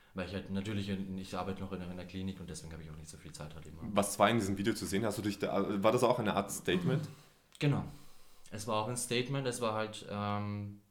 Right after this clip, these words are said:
Speaker 1: so wie man natürlich halt eben Olga kennt, halt im Buddy und ein bisschen provokant, sage ich jetzt halt mal in einer gewissen Hinsicht, aber wenn man das Video dann noch am Schluss noch für anschaut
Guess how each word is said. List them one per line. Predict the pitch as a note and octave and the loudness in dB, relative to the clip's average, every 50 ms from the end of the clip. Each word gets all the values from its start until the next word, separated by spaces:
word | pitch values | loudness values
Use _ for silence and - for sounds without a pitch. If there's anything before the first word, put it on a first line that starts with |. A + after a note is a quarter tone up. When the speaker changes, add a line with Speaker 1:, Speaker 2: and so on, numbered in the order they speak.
| _ _ _ - | _ _ _ -6
Speaker 1:
so | - B2 A2+ A#2+ | -4 -2 0 0
wie | A#2+ | 0
man | A#2 A#2 A2 | 0 -2 -4
natürlich | G#2 G#2 G#2 G#2 G#2 G2+ G#2 | -4 -4 -2 -4 -4 -2 -4
halt | G2 F#2+ F#2 | -4 -4 -4
eben | F2+ F#2 F#2 E2 | -6 -6 -4 -4
Olga | D#2+ F2 E2+ F2 F2 | -4 -4 -4 -6 -6
kennt, | F2 - A#2 A2+ A#2 A#2 A2+ | -4 -4 -4 -4 -4 -4 -6
halt | A2 G#2 F#2+ F#2+ | -6 -6 -6 -8
im | - D#2+ D#2 | -8 -10 -8
Buddy | D#2 E2 F#2+ G2 G2 G2+ G2+ G2+ G2 | -4 -4 -4 -2 -2 -2 -2 -2 -2
und | F2 F2 | -2 -4
ein | F2 F2 | -6 -6
bisschen | - F2 E2+ - E2 E2+ E2+ E2+ E2 D#2+ - - _ _ _ - - - - - - - - - - - | -8 -10 -10 -10 -10 -10 -12 -12 -12 -14 -18 -20 _ _ _ -20 -20 -20 -20 -20 -20 -20 -20 -20 -18 -16
provokant, | - F2+ F2 F2+ F2 F2 E2+ E2+ E2+ - - G2+ G2+ A#2 A#2 - | -12 -10 -8 -6 -6 -4 -4 -4 -6 -6 -4 -2 -2 -2 -4 -4
sage | - C#3 C3+ C3 | -4 -4 -2 -2
ich | C3 B2+ | -2 -4
jetzt | B2 A#2 - | -6 -4 -4
halt | A#2+ A2+ A2+ A#2 | -4 -4 -4 -4
mal | A2+ A2 A2+ | -6 -6 -6
in | A2+ | -8
einer | G#2+ G#2+ G#2 | -8 -8 -8
gewissen | G#2+ G#2 G#2+ G#2 G#2+ A#2 A2+ | -6 -6 -6 -6 -6 -6 -6
Hinsicht, | A2 A2+ A2+ A#2 A#2 A#2 A2+ A2 - - - | -4 -2 -2 -2 -2 -4 -6 -6 -6 -8 -4
aber | F#2 F#2 F#2+ F#2+ F#2+ F#2+ F#2+ F#2+ F#2 F#2+ G2 G2 - - - - - - - - - | 0 2 2 2 2 2 0 0 -2 -2 -6 -8 -12 -18 -20 -20 -20 -20 -20 -8 -2
wenn | G2 G2 | 0 2
man | G2 G2 | 2 2
das | G2 G2 - - | 2 0 -2 -4
Video | G#2 G#2+ A2+ | -4 -2 -2
dann | A2 G#2+ G#2+ | -2 -2 -4
noch | G2+ G2 G2 | -4 -4 -6
am | F2+ F2+ | -8 -8
Schluss | - - - A2 - - | -10 -10 -10 -12 -10 -10
noch | - G2+ G2+ | -10 -10 -8
für | - - - - | -8 -8 -8 -6
anschaut | E2+ F2+ F#2+ - - - B2 B2+ C3 - - | -6 -6 -6 -6 -4 -4 -4 -4 -4 -6 -10